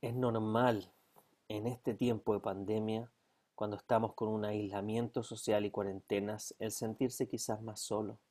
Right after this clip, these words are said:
el sentirse quizás más alejado de las personas, el no poder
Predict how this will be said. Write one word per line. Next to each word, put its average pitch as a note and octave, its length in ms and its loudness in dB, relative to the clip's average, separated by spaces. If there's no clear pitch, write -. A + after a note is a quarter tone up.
el G2+ 80 -8
sentirse G#2+ 500 -2
quizás G#2 340 -4
más G#2 180 -6
alejado G2+ 400 0
de G#2 80 -2
las G#2 100 -10
personas, G#2+ 580 -4
el G#2+ 160 -2
no G#2+ 140 0
poder A2 480 4